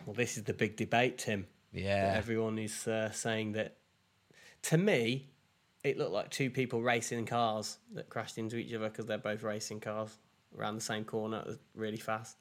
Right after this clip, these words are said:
Speaker 2: Yeah.
Speaker 1: But the thing is, they do the classic, they show about a million replays of it in super slow-mo. They go in flipping two hundred miles an hour.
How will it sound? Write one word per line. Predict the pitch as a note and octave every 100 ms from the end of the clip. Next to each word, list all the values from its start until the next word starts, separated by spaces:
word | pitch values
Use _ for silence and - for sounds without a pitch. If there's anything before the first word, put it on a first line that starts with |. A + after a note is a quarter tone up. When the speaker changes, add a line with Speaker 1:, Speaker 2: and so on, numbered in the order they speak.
| _ _ - -
Speaker 2:
Yeah. | G2 G2+
Speaker 1:
But | F#3+
the | F3
thing | A#3+ G3
is, | D#3
they | D3+
do | F3 D#3
the |
classic, | D#3 E3 D3+ D3+
they | C3
show | - C3+ C3
about | C3
a | C3
million | C3+ D3 C#3+ C#3+ C#3 C3 B2+
replays | C3 B2 A2 A2 A2+
of | G#2+
it | G2+ -
in | G#2+
super | A2+ - A#2 A#2
slow-mo. | A2+ B2+ A#2 A2 G2 -
They | D#3
go | G3
in | G3
flipping | F#3 - F#3 E3+ D#3+
two | E3+
hundred | D3 C#3+ C#3+
miles | C#3 C3+
an | B2
hour. | C3+ D#3+ D#3+